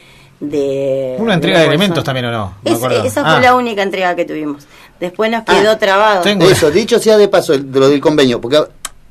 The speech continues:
Speaker 3: por ahí el convenio hablamos de, de combustibles.
Speaker 2: No, no,
Speaker 3: El
Speaker 2: está bien,
Speaker 3: gasoil,
Speaker 2: está bien, pero
Speaker 3: lo-,
Speaker 2: es, eh,
Speaker 3: no,
Speaker 2: entiendo que son
Speaker 3: en
Speaker 2: varias
Speaker 3: realidad
Speaker 2: cosas
Speaker 3: el
Speaker 2: más.
Speaker 3: convenio venía con, con otras cuestiones más que eran insumos para poder seguir llevando adelante el, el laburo que nosotros hacemos con el, con los reciclables, las separaciones, el enfardado de, de demás,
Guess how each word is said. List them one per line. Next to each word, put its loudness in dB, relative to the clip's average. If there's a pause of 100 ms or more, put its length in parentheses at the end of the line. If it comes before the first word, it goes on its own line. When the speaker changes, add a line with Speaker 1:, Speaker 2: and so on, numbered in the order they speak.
(120)
Speaker 3:
por 0
ahí 4
el 4
convenio 0
hablamos 2
de, 2
de 0
combustibles. -4 (460)
Speaker 2:
No, 2
no, 2
Speaker 3:
El 2
Speaker 2:
está 2
bien, 2
Speaker 3:
gasoil, 6
Speaker 2:
está 2
bien, -
pero 2
Speaker 3:
lo-, 0
Speaker 2:
es, -2
eh, -4
Speaker 3:
no, 2
Speaker 2:
entiendo -4
que -6
son -2
Speaker 3:
en 4
Speaker 2:
varias 6
Speaker 3:
realidad 6
Speaker 2:
cosas 6
Speaker 3:
el 2
Speaker 2:
más. 4
Speaker 3:
convenio 4
venía 2
con, 2
con -2
otras -2
cuestiones -2
más 0
que -2
eran 2
insumos 0
para 2
poder 2
seguir -4
llevando 0
adelante 0
el, -2
el -6
laburo 0
que -6
nosotros -4
hacemos -4
con -2
el, -8
con -4
los -2
reciclables, -2
las -2
separaciones, -6
el -6
enfardado -2
de, -8
de -6
demás, -8